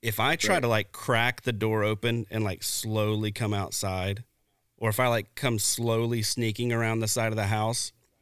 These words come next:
Speaker 1: it's like I trigger something different in their mind, and they turn inside out.
Speaker 2: Yeah.
Speaker 1: I don't know if they just associate
Speaker 2: Yeah.
Speaker 1: me as a predator because, "Oh, look, he's, like, sneaking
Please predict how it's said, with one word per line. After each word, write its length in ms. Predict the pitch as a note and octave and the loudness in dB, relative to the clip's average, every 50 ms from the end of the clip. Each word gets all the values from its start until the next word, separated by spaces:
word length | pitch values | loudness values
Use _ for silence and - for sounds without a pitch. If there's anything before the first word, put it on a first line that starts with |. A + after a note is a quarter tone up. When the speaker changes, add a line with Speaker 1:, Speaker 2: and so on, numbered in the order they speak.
| _ _ _ _ _ - - _ _ _ | _ _ _ _ _ -20 -20 _ _ _
Speaker 1:
it's 220 | - B2+ B2 - C#3 | -4 -2 -2 2 2
like 160 | C#3+ D3 - | 2 2 4
I 80 | D#3+ C#3+ | 2 2
trigger 420 | - - - C#3 C3+ C3+ C3 A2+ | 2 2 2 2 4 4 4 4
something 460 | - - B2+ A#2 G#2+ A#2 G#2 F#2+ F2+ | 4 2 0 0 0 0 -2 -2 0
different 360 | E2+ A2+ G#2+ - G#2+ F#2+ - - | 0 -2 0 0 -4 -6 -6 -4
in 160 | G2+ G#2 G2+ | -4 -2 -2
their 120 | G2 F#2 | -2 -2
mind, 460 | F2 F#2 F#2 F2+ F2 D#2+ C#2+ C#2 - - _ _ _ _ _ _ _ _ _ - | -2 -2 -2 -2 -2 -4 -6 -10 -14 -18 _ _ _ _ _ _ _ _ _ -2
and 140 | A2+ A2+ | 0 2
they 180 | A2+ A2 G#2+ G2+ - _ _ _ _ _ | 2 2 0 -2 -6 _ _ _ _ _
turn 220 | - - C3 A#2 A2 | -2 0 2 2 2
inside 360 | G#2 G#2 F#2+ - G2 F#2 F2 | 2 0 0 0 -2 0 -2
out. 220 | F2 E2 A#1+ - _ _ _ _ _ _ _ _ _ _ _ _ _ _ _ _ _ _ _ _ _ _ _ - | -4 -6 -6 -10 _ _ _ _ _ _ _ _ _ _ _ _ _ _ _ _ _ _ _ _ _ _ _ -14
Speaker 2:
Yeah. 140 | D2 D2+ C#2+ | -12 -8 -4
Speaker 1:
I 80 | A#2+ C3 | 0 0
don't 100 | C3 C3 | 2 4
know 140 | C3+ C3 B2 | 4 2 2
if 60 | A2 | 2
they 100 | C3 A#2+ | 0 0
just 200 | A2+ A2+ - - | 0 0 0 0
associate 500 | A2 - - B2 A2+ - C#3 B2 A#2 G#2+ | 0 0 2 2 2 2 2 2 0 2
Speaker 2:
Yeah. 40 | B2 | 0
Speaker 1:
me 120 | B2+ A#2+ | 2 2
as 120 | A2+ F#2+ | 2 0
a 60 | A2 G2+ | -2 -4
predator 460 | - - A#2+ A#2+ C3 C#3 D#3 E3 D#3+ | -2 0 0 0 2 0 0 0 0
because, 280 | C3+ A#2+ - A#2 G2+ | 0 0 0 0 0
"Oh, 140 | F#2 A2+ A#2 | 2 0 0
look, 240 | G#2+ G2 A2+ A#2+ G#2 | 2 2 0 -2 -4
he's, 320 | - - G2 A2 G#2 F#2+ | -6 -6 -4 -4 -2 -2
like, 180 | G#2+ G2 F2+ - | -2 -4 -2 -2
sneaking 640 | - - - A#2 A2 A#2 A2 - C3+ C#3 D#3+ E3 | -2 -2 0 0 0 0 0 0 0 0 0 -2